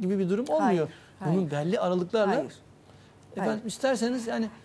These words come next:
Speaker 2: Ee,
Speaker 1: belirtilere ben tekrar dönmek istemem ama isterseniz bu seyrin nasıl olması hem de sorumuza cevap gibi
Speaker 2: Ee,
Speaker 1: olması açısından.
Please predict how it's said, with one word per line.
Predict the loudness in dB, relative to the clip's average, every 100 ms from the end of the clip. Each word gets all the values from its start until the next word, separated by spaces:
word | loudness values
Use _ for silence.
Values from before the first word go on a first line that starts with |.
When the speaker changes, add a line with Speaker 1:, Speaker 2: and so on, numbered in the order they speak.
| -20 -8
Speaker 2:
Ee, | -2 4
Speaker 1:
belirtilere | 4 4 0 0 2
ben | 0 -2
tekrar | -2 0 2
dönmek | 2 0
istemem | 0 -2 -2
ama | -2
isterseniz | -4 -2 0 0 -2
bu |
seyrin | -4 -2 0 2
nasıl | 2 2
olması | 0 0 -2
hem | -2
de |
sorumuza | 0 0 2 2
cevap | 2 2
gibi | 2
Speaker 2:
Ee, | 2
Speaker 1:
olması | 2 0 -2
açısından. | -4 -2 -2